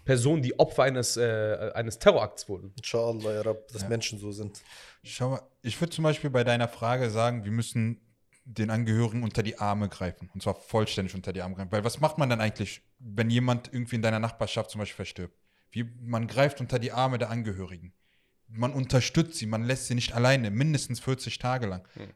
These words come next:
Speaker 3: Selbst, ähm, man sorgt sogar dafür, dass zu Hause nicht gekocht wird oder dass sie
Speaker 1: Hm.
Speaker 3: nicht mal kochen müssen. Was macht denn der Staat?
Speaker 1: Hm.
Speaker 3: Alter, der Staat ist doch verantwortlich für uns alle. Und die Sache ist,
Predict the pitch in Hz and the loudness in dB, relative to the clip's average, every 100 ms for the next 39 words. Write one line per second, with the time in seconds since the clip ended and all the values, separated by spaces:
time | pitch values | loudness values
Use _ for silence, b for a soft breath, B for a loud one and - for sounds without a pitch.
0 | - 101 98 143 - - - - - _ | -12 -6 2 2 2 -6 -14 -20 -20 _
1 | _ _ - 139 139 139 135 127 120 151 | _ _ 6 8 8 6 8 8 10 8
2 | - 143 139 127 139 123 - 131 135 123 | 8 4 6 4 2 0 0 -2 0 -4
3 | - 104 - 151 - - 98 98 104 107 | -8 -6 -2 -2 -4 -12 -12 -8 -8 -6
4 | 101 117 113 - 131 110 107 107 - - | -8 -8 -8 -8 -8 -6 -8 -10 -12 -16
5 | b b b _ 101 - 139 - 127 104 | b b b _ -4 -2 -2 -2 -2 -2
6 | - 135 156 123 - 120 131 117 117 - | -4 -2 -2 -2 -6 -6 -4 -4 -6 -4
7 | 139 151 123 127 - 120 131 131 113 - | -2 -2 -2 -4 -4 -6 -4 -6 -8 -10
8 | 107 - 147 135 - b b b b b | -10 -4 -2 -2 -4 b b b b b
9 | b - 113 117 175 143 - | b 0 4 6 6 4 2